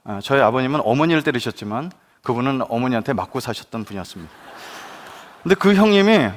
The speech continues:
아, 너무나 비슷한 환경이었는데 저랑 달랐던 것은 뭐냐면 롤모델이 될 만한, 그러니까 같은 환경 속에 살았는데도 불구하고 아주 좋은 대학을 당당히 합격해서 열심히 공부해서 가시는 것이었습니다.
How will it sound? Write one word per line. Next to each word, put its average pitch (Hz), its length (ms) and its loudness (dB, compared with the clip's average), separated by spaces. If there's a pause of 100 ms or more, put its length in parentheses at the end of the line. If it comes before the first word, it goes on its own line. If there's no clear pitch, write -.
(220)
아, 175 160 2
너무나 233 300 6
비슷한 202 380 2
환경이었는데 190 500 2
저랑 170 360 -2 (120)
달랐던 185 500 0
것은 165 220 -4
뭐냐면 120 500 -4 (800)
롤모델이 190 600 6
될 120 160 0
만한, 98 320 -6
그러니까 185 260 2
같은 - 440 2
환경 208 360 2
속에 190 240 -2
살았는데도 175 440 -2
불구하고 143 600 -2 (600)
아주 170 200 0
좋은 180 300 2
대학을 180 400 4
당당히 175 440 0
합격해서 170 480 -2
열심히 127 300 -2
공부해서 113 380 -4
가시는 120 380 -6
것이었습니다. 92 680 -10